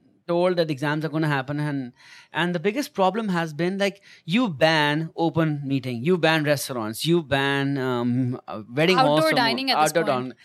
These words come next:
Speaker 1: And then when you see these pictures of the exam halls, they have six hundred kids in an exam hall. Like, even if you gotta take an exam, I mean, it doesn't take a rocket scientist to realize that if you could rent all the schools in the country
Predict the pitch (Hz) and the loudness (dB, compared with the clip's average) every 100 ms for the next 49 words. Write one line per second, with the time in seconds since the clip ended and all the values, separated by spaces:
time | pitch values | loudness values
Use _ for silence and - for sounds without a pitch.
0 | - - - 208 214 247 247 240 233 - | -20 -14 0 2 4 2 0 -2 -4 -2
1 | 254 240 226 226 240 220 226 208 196 233 | 0 0 -2 -4 -2 -2 -2 0 2 4
2 | 247 185 220 240 247 - 269 - 247 240 | 6 4 2 0 -2 -6 -12 -8 -6 -6
3 | 214 247 226 233 233 226 233 247 226 156 | -4 -4 -2 -4 -2 0 0 0 -2 -6
4 | _ - _ - - 185 214 - 190 226 | _ -20 _ -20 -8 -2 -2 -4 -10 -4
5 | 269 254 254 254 254 240 208 226 226 202 | -4 -2 -2 -2 -2 0 4 4 4 0
6 | 220 208 262 254 240 151 180 233 214 180 | 0 0 0 0 0 2 2 0 0 2
7 | 175 175 165 151 151 151 175 175 151 - | 2 0 0 4 4 6 4 2 -2 -8
8 | - - - 240 214 202 214 170 - _ | -16 -10 -2 0 2 2 2 0 -6 _
9 | 127 160 196 196 - 196 226 247 226 - | -2 2 2 0 -2 2 4 4 0 -6
10 | 208 190 170 156 143 120 123 | -4 0 0 0 0 -2 -8